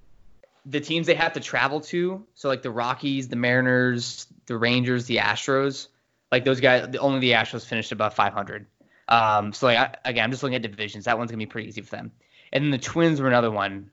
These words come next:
Um, the Twins, like, when they first came out, just from, from percentage of games, the Twins have the easiest schedule in baseball. Um, they have twenty games against the Royals and Tigers. Um, that's a third of their season. They get to play the Tigers and the Royals. That's,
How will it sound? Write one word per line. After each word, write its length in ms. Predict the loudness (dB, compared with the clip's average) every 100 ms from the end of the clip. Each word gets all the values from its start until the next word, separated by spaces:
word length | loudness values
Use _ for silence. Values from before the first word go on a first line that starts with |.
| 2
Um, 300 | 4 4 2
the 80 |
Twins, 440 | -4 -2 0 0 0
like, 280 | 0 0 -4
when 160 | -4
they 80 | -2
first 240 | -2 -4
came 140 | -2 2
out, 180 | 2 0
just 180 | -6
from, 220 | -8 -8 -8
from 180 | -2 -2
percentage 440 | -2 0 2 2
of 80 | -2
games, 280 | -2 -2 -2
the 60 | -6
Twins 280 | -4 -2
have 120 | -2 -4
the 120 | -4
easiest 240 | -4 -6
schedule 320 | -4 -4 -4
in 60 | -6
baseball. 500 | -8 -8 -8 -8 -10 _ _ _ _ 2
Um, 600 | 4 6 4 2 -6 -10 _ _ _ _ _ _ 0
they 140 | 4
have 120 | 4
twenty 360 | 4 -2 0 0
games 360 | 0 0 0
against 280 | -4 -6 -6
the 60 | -8
Royals 360 | -4 -2 -2
and 80 | -4
Tigers. 540 | -8 -8 -10 -18 -18 -20 _ _ _ _ -2
Um, 540 | 2 4 2 -2 -10 -2
that's 180 | -2
a 40 | -2
third 260 | 0 0
of 100 | 0
their 120 | -2 -6
season. 360 | -6 -8 -8
They 80 | -6
get 80 | -6
to 60 |
play 180 | -4 -4
the 80 | -6
Tigers 420 | -4 -6 -4 -6
and 100 | -8
the 40 | -12
Royals. 360 | -12 -12 -8
That's, 320 | -8 -8 -14